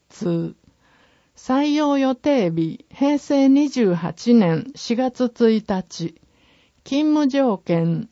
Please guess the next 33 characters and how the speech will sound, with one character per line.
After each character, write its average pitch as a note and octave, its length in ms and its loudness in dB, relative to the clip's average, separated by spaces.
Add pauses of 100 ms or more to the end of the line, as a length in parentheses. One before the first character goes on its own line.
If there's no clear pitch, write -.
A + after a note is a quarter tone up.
初 A#3 220 2
任 C4 320 4
給、 E3+ 560 -4 (340)
平 C#4 180 0
成 C4+ 300 2
二 C4 220 4
十 G3+ 240 2
七 F3 280 0
年 E3+ 240 2
四 G3+ 200 -6
月 A#3+ 260 -2
一 A3 340 -2
日 G3+ 540 -8
予 E3 160 -2
定。 E3 420 -6 (640)
六 A3+ 280 -2
年 D4+ 260 4
生 C4+ 300 0
大 A#3+ 240 2
学、 E3 560 -4 (160)
二 G#3+ 180 2
十 C4 320 2
万 D#3+ 380 0
三 C4 360 2
千 B3+ 240 2
八 D#3+ 220 -4 (100)
百 G3 340 -4
円。 D#3 280 -4 (640)
四 A3+ 160 2
年 D4+ 260 2
生 C4+ 320 0
大 A#3 260 0
学、 D#3+ 500 -4